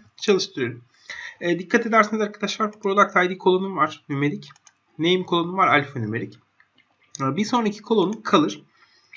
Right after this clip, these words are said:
Ee, color kolonunu bildiğiniz gibi ürüne ait renkleri tutuyor. Bakın black değeri var, silver değeri var. Bunlar renkler. Fakat aynı zamanda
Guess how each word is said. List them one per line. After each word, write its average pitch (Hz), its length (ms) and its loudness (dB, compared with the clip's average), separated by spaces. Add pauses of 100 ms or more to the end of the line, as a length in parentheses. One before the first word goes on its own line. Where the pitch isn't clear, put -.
(600)
Ee, 147 240 4 (280)
color 269 220 4
kolonunu 269 560 -2
bildiğiniz 220 360 0
gibi 240 300 0 (360)
ürüne 160 300 4
ait 208 300 0
renkleri 190 340 0
tutuyor. - 300 -6
Bakın 147 280 -4
black 170 280 -2
değeri 117 240 4
var, 92 120 2
silver 127 420 -4
değeri 110 200 -2
var. - 200 -6
Bunlar 180 220 2
renkler. 190 400 -6 (1300)
Fakat 240 260 2
aynı 277 260 2
zamanda 127 560 2